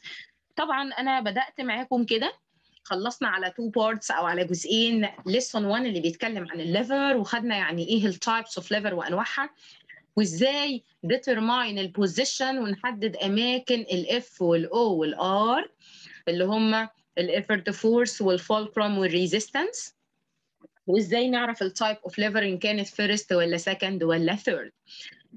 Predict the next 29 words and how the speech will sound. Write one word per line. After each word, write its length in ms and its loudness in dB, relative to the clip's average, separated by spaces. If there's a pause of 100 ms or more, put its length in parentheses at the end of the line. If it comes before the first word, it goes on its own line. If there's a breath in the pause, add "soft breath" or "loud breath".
النهاردة 720 0
هنتقابل 600 0
مع 240 2
lesson 340 0
two 160 0
من 300 6
unit 140 2
two، 140 -4
وهو 440 4
آخر 520 -2
lesson 280 -4
في 260 0
اليونت 420 0
دي، 180 2 (420 loud breath)
وهو 300 2
lesson 320 -4
قصير 380 0
جدًا 300 -2
جدًا 380 0
جدًا، 440 0
مش 300 -2
مستاهل 640 -2
تقسيم 520 0
يعني، 340 0
فإحنا 320 -2
هنخلصه 420 -2
على 140 0
الفيديو 320 -2
ده 180 -4